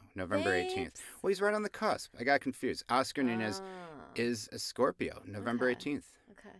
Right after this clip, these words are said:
Speaker 1: Close. You're close. You're just one sign off.
Speaker 2: Uh,
Speaker 1: How about Nicki Minaj?
Speaker 2: um, I don't think she's a Scorpio. I'm s-, I'm gonna say again, Sagittarius.
Speaker 1: Yeah, Nicki Minaj is a Sagittarius, December eighth.
Speaker 2: Amazing.
Speaker 1: How about this guy, Pete Davidson, who is currently dating Kim Kardashian?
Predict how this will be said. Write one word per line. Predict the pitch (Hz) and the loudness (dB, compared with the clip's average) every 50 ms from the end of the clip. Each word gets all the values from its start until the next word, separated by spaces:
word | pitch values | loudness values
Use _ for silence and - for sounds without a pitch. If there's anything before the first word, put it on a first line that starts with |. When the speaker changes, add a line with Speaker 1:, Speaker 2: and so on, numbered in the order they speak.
| - _ _ _ _ | -20 _ _ _ _
Speaker 1:
Close. | - - 117 - - - - | -10 -8 -8 -8 -8 -10 -4
You're | - 117 131 | 0 2 2
close. | 127 - 165 131 - - - - | 2 2 0 0 0 -2 -6 -6
You're | 101 101 | -6 -4
just | 95 92 104 - - - | -4 -4 -6 -8 -8 -6
one | 95 98 98 95 95 92 | -4 -2 -2 -2 -4 -6
sign | - - - 95 92 95 | -6 -6 -6 -4 -4 -4
off. | 92 82 - - - - | -4 -6 -6 -10 -14 -16
Speaker 2:
Uh, | - - - - - - - - | -14 -14 -14 -14 -14 -16 -8 -6
Speaker 1:
How | - | 0
about | - 208 208 | 2 2 2
Nicki | 156 165 170 - 156 | 2 0 -2 0 0
Minaj? | 147 131 120 117 120 117 85 - - - - - _ _ _ _ _ _ _ _ _ _ _ _ _ _ _ _ - | 2 2 2 2 2 0 -2 -4 -8 -12 -14 -18 _ _ _ _ _ _ _ _ _ _ _ _ _ _ _ _ -18
Speaker 2:
um, | 135 143 156 143 139 143 139 139 135 135 131 - - | -14 -12 -12 -10 -10 -10 -12 -14 -16 -18 -16 -12 -8
I | 180 240 | -6 -6
don't | 285 277 170 135 | -6 -6 -8 -10
think | - 139 131 | -10 -12 -12
she's | - - 143 131 123 | -12 -12 -12 -12 -12
a | |
Scorpio. | 117 - - - - 127 120 - 135 127 123 120 120 - - | -12 -14 -12 -8 -8 -8 -8 -6 -6 -6 -4 -4 -4 -4 -6
I'm | 170 170 | -6 -6
s-, | 170 165 - - - | -6 -6 -8 -6 -6
I'm | 196 208 | -6 -4
gonna | 254 277 294 | -4 -4 -4
say | 277 - 269 226 | -4 -4 -4 -4
again, | 196 190 165 151 | -2 -4 -4 -6
Sagittarius. | 143 - 156 143 139 131 - - 139 127 120 117 120 123 - - - - | -6 -6 -6 -6 -6 -8 -8 -8 -6 -6 -6 -6 -8 -8 -6 -4 -2 2
Speaker 1:
Yeah, | 139 160 151 117 98 | 4 6 6 6 4
Nicki | 110 135 139 - | 2 0 0 0
Minaj | 147 143 131 123 117 113 110 101 | 0 2 4 4 4 2 2 0
is | - 110 101 | -2 -4 -4
a | 110 | -6
Sagittarius, | - - 117 107 101 95 101 - - 107 95 90 85 - | -4 0 0 0 0 0 -4 -4 -2 0 0 0 0 -2
December | - - 85 - - 95 90 82 85 - _ | -8 -12 -10 -8 -6 -6 -6 -6 -6 -8 _
eighth. | - - - - - - - 170 170 | -14 -16 -16 -18 -20 -18 -18 -18 -16
Speaker 2:
Amazing. | 160 156 135 120 110 - - - - - - - - - - - - - | -14 -14 -12 -14 -14 -16 -20 -20 -20 -20 -20 -20 -20 -20 -20 -14 -6 -2
Speaker 1:
How | 160 | 0
about | 190 208 - | 0 2 2
this | 214 196 | 0 2
guy, | - - 170 151 | 4 4 4 4
Pete | 120 - - - - - | 2 0 -4 -6 -4 -2
Davidson, | - 120 135 156 156 - - - 98 87 87 87 - - | 0 0 0 0 -2 -6 -6 -4 -4 -4 -4 -6 -4 -2
who | 123 120 | 0 0
is | 107 98 | 0 -2
currently | - - 135 123 110 101 113 98 | -2 -2 -2 0 0 -2 -2 0
dating | 95 107 104 110 110 110 107 110 104 | 0 0 0 0 -2 -2 -2 -4 -4
Kim | - - 120 120 | -4 -4 -4 -2
Kardashian? | - 135 123 131 175 - - 85 - | 0 0 2 2 0 -2 -6 -8 -10